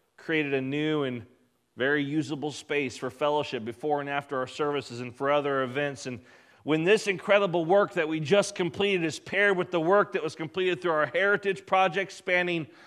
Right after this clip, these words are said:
almost the entirety of our campus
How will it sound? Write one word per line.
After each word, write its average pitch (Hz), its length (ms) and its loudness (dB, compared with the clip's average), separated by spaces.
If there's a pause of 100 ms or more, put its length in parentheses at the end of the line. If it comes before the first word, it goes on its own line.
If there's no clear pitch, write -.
(120)
almost 220 420 4
the 214 160 -4
entirety 254 640 2
of 247 100 4
our 262 120 4
campus 262 880 -6